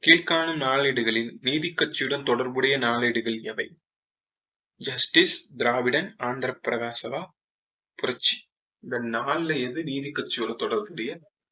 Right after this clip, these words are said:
நாளேடுகள், மேகசின்ஸ்னு கேக்குறாங்க. ஆன்சர் வந்து என்னன்னா, ஆப்ஷன் சி, ஒண்ணு, ரெண்டு, மூணு மட்டும் சரி. புரட்சி வந்து திராவிட கட்சியோட தொடர்-, நீதி கட்சியோட தொடர்புடையது கிடையாது. பெரியார் வந்து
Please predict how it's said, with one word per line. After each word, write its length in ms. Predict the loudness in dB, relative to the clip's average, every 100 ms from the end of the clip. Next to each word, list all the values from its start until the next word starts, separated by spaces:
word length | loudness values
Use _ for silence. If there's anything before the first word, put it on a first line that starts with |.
| -12
நாளேடுகள், 540 | -12 -10 -10 -10 -10
மேகசின்ஸ்னு 600 | -4 -2 -2 -4 -8 -8
கேக்குறாங்க. 380 | -10 -10 -20 _ _ _ _ _ _ _ _ _ _ _ _ _ _ _ _ _ _ _ _ _ _ _
ஆன்சர் 280 | 2 4 2
வந்து 220 | 2 0
என்னன்னா, 360 | 0 0 -2 -2
ஆப்ஷன் 380 | -4 -2 -2 -2
சி, 260 | -4 -4
ஒண்ணு, 420 | -2 -2 -4 -2
ரெண்டு, 340 | 0 0 2 0
மூணு 280 | 0 -2 -4
மட்டும் 360 | -4 -6 -4
சரி. 500 | 0 0 -2 -4 -12 _ _ _ _
புரட்சி 380 | 2 2 2 0
வந்து 380 | 0 0 -2
திராவிட 360 | 2 2 4 2
கட்சியோட 320 | -2 -2 -2
தொடர்-, 260 | -2 -4 -4
நீதி 260 | -4 -2 -2
கட்சியோட 340 | -2 0 -2
தொடர்புடையது 560 | -2 -4 -6 -8 -10 -10
கிடையாது. 540 | -8 -8 -6 -8 -10 -18 -20 -6
பெரியார் 480 | 2 4 6 4 2
வந்து 340 | -4 -2 0